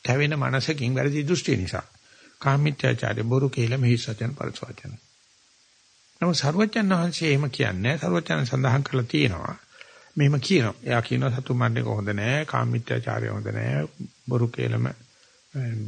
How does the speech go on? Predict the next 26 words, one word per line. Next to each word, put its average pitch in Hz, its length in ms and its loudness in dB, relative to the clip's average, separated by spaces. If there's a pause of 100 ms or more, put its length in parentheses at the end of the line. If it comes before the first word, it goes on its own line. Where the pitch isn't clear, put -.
(300)
හොරකම 120 400 2
හොඳ 107 200 2
නෑ, 104 240 -2
බොරු 127 240 0
කියන 120 200 -2
හිස් 123 220 0
වචන 117 240 -2
හොඳ 123 160 0
නෑ 139 120 0
කියලා 185 180 -2
මේ 170 100 0
වංශයට 185 380 0
ශාස්ත්‍රුන් 151 480 0
වහන්සේ 180 260 2
පිළිබඳ 214 280 0
ශ්‍රද්ධාවක් 165 640 2
ඇති 120 200 0
වුණොත්, 98 240 -2 (1600)
උන්වහන්සේත් 123 520 2
මේ 127 120 0
සමාජෙ 110 400 -2
කැත 107 240 -4
වැඩ 113 240 0
එපයි 123 320 2
කියනවා 120 320 2
කියලා 110 360 -2